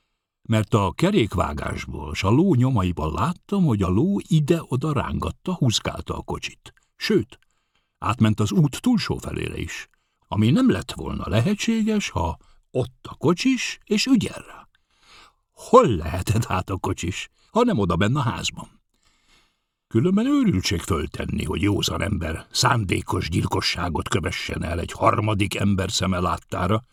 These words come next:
aki okvetlenül elárulna.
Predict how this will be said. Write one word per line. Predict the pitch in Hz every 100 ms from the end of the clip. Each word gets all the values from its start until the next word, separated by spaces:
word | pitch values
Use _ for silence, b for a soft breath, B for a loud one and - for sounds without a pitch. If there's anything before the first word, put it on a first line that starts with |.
| B B B B
aki | B - 107
okvetlenül | - - 92 95 98 117 127
elárulna. | 117 - - 92 92 - -